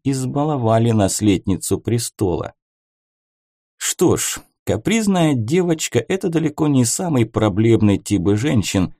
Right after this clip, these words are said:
с каким он сталкивался. Она, по крайней мере,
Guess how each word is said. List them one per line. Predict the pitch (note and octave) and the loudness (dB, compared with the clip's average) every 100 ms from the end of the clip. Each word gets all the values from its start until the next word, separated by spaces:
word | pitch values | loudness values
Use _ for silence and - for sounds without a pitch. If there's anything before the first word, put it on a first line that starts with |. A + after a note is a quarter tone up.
| - | -8
с | - | -2
каким | - G#2 - G#2 - | 0 0 2 0 2
он | G#2 G2+ | 0 0
сталкивался. | - - G#2 D#2 E2+ D2 A#1 - - - _ - | -2 -4 -4 -2 -4 -2 -4 -6 -8 -16 _ -4
Она, | F2 F2+ D#2+ | -2 0 -2
по | - | -4
крайней | E2 F#2 E2 D#2+ | -4 -2 0 2
мере, | A#2+ A2+ D#2 | 2 0 -2